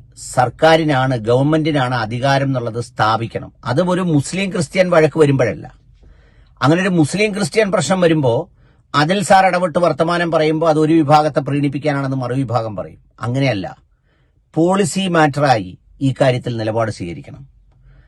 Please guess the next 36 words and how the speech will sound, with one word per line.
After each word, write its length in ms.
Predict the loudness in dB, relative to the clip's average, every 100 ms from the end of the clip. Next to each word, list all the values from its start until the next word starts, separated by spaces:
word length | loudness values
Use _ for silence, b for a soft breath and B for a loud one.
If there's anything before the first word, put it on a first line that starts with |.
| _
സംസ്ഥാനത്ത് 580 | -2 0 2 2 2 0
പ്രവർത്തിക്കുന്ന 580 | 2 2 2 -4 -2 -4
സ്കൂളുകൾ 480 | -2 0 2 2 0
സംസ്ഥാന 460 | -2 0 2 2
സർക്കാരിന് 960 | 2 -2 0 -2 0 -2 -2 -6 -14 -16 -4
ഏതൊക്കെ 420 | 2 2 2 0
രീതിയിലാണ് 540 | 2 2 2 2 0
ബാധ്യതപ്പെടേണ്ടതെന്നുള്ളതിന്റെ 1160 | 0 2 4 4 2 0 -2 -2 -4 -4 -4 -4 -8
കൃത്യമായ 440 | -12 -6 -4 -2 -2
ഗൈഡ് 320 | -4 -6 -6
ലൈൻ 160 | -6
ഉണ്ടാവണം. 440 | -6 -10 -14 -16 -20 _ -2
ഞാനൊരു 180 | 0
ഉദാഹരണം 340 | 4 4 4 0
പറയാം. 300 | -6 -10 -20 _ _ _ _ _ _ _ _ _ _ _ _ _ 0
ഈ 220 | 4 4
ഞാൻ 300 | 4 4 4
പഠിച്ചിരുന്നത് 500 | 2 2 0 0 0
ഒരു, 400 | 2 2 0 -4 _
ഒരു 440 | -6 0 2 2 0
പനമൂട്ടി 360 | 2 4 4 2
പള്ളിക്കൂടം 360 | 2 2 2
എന്ന് 120 | 4
പറയുന്ന 320 | 4 2 0 -4
കെ 140 | 0
എം 240 | 2 2 2
കെ 40 |
എം 200 | 0 0
എൽ 60 | -2
പി 140 | -6
എസ് 160 | -8 -6
എന്ന് 100 | -6
പറയുന്ന 160 | -4
പഴയ 200 | -4 -6
സ്കൂളിലാണ്. 540 | -6 -6 -6 -4 -6 -6
അതൊരു 380 | -4 -2 -4